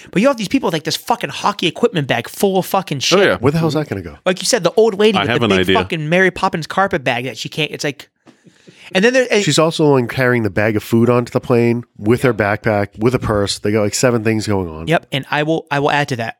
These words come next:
Speaker 1: The one who brings the oversized bag on and then will try to rotate my bag to jam. No, no, no. You touch my fucking bag again.
Speaker 3: Do you mind if I move this so I can put my giant
Speaker 1: Yeah.
Speaker 3: suitcase in
Speaker 1: No,
Speaker 3: there and
Speaker 1: I'm
Speaker 3: ruin
Speaker 1: sorry,
Speaker 3: all your
Speaker 1: Karen.
Speaker 3: shit?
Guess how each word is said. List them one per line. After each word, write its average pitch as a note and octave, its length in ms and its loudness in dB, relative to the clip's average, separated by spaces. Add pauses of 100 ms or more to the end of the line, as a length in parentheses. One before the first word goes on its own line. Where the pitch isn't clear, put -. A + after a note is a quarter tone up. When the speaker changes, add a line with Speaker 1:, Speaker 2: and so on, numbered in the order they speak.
Speaker 1:
The D3 140 2
one F3+ 200 0
who G3 140 2
brings F#3 320 0
the F3+ 120 0
oversized F3 540 2
bag D3 320 0
on G2+ 200 -16 (520)
and D#3+ 220 -2
then D3+ 240 0 (200)
will D#3 120 -2
try A#3 320 0
to G#3 180 2
rotate F#3 560 2
my E3+ 280 0
bag A#2+ 300 -2
to D3 100 -8
jam. D#3+ 260 -2
No, F3 220 0
no, G3+ 100 0
no. E3 160 2
You C3+ 180 -4
touch - 280 0
my C4+ 120 2
fucking B3+ 440 -2
bag A#3+ 280 0
again. C#3+ 400 -2
Speaker 3:
Do A#2 120 0
you D#3+ 40 2
mind G#3+ 160 2
if A3 120 -4
I E3 60 2
move A#2 240 2
this C3 180 2
so A2+ 160 -2
I A2+ 60 0
can A#2 100 -4
put A#2+ 100 -4
my A2+ 140 0
giant G#2+ 220 0
Speaker 1:
Yeah. C#3 100 2
Speaker 3:
suitcase A2+ 400 -2
in A#2 40 0
Speaker 1:
No, G#3+ 100 6
Speaker 3:
there F#3+ 80 4
and F#2+ 80 0
Speaker 1:
I'm F#2+ 60 0
Speaker 3:
ruin G#2+ 80 0
Speaker 1:
sorry, A#3 200 4
Speaker 3:
all G#2 80 2
your F#2+ 160 0
Speaker 1:
Karen. D#3 300 2
Speaker 3:
shit? - 80 -18